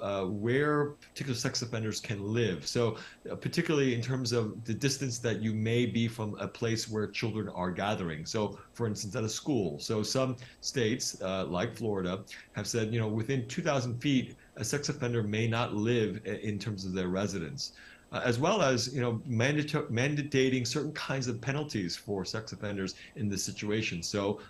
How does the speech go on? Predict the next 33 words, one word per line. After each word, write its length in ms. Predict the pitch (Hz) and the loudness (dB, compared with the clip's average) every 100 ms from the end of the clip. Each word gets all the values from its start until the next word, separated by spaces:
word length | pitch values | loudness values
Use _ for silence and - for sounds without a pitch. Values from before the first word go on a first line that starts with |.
| - | -10
minimum, 580 | 113 113 131 123 123 120 120 | 0 2 4 2 0 -2 -2
uh, 180 | 101 76 | 0 0
of 80 | - | -2
twenty-five 500 | - 117 113 104 98 | -2 0 0 0 2
years, 460 | 113 117 80 - - - - | 2 2 0 -4 -12 -20 -6
uh, 240 | 92 90 | -2 -2
in 120 | 90 | -2
the 80 | 98 | -2
situa-, 440 | 92 113 117 107 - | -4 -4 -2 -2 -2
certain 240 | 135 117 | 0 0
circumstances 880 | - 104 110 - 104 95 98 92 - | 0 -2 -4 -4 -2 0 0 -2 -4
if 240 | 98 87 | -6 -4
you 240 | 98 101 | -2 0
are, 240 | 98 95 95 - - | 2 2 -2 -8 -10
uh, 200 | 117 95 - - | -2 -2 -2 -4
convicted 520 | 101 95 107 - 95 | -2 0 0 0 -2
of, 320 | 85 92 90 | 0 -2 -2
of 140 | 87 87 | -2 -2
a 40 | |
similar 300 | - 98 87 | -2 -2 -4
crime. 480 | - 95 85 76 69 - - - | -4 -4 -2 -4 -8 -14 -18 -12
Uh, 300 | 107 101 98 | -2 0 0
there's 200 | 110 113 | 0 0
also 460 | 107 117 120 120 113 - - - | 2 2 4 2 0 -8 -20 -12
notification 680 | - 120 113 117 135 131 123 | 0 2 2 2 2 4 2
requirements 600 | 101 - 98 92 87 85 | -2 -2 0 0 0 -2
to 300 | - 107 98 - - | -2 0 0 -4 -8
local 640 | 113 110 113 120 110 110 110 | 0 2 4 4 4 2 0
institutions 760 | 117 - - 131 127 104 92 | -2 -4 0 2 2 0 -2
like 320 | 95 95 98 - - | 0 0 -2 -12 -8
school 320 | - - 143 | -6 0 2
boards 520 | 110 98 92 80 69 | 2 2 0 -2 -4
and 200 | - 98 | -4 -4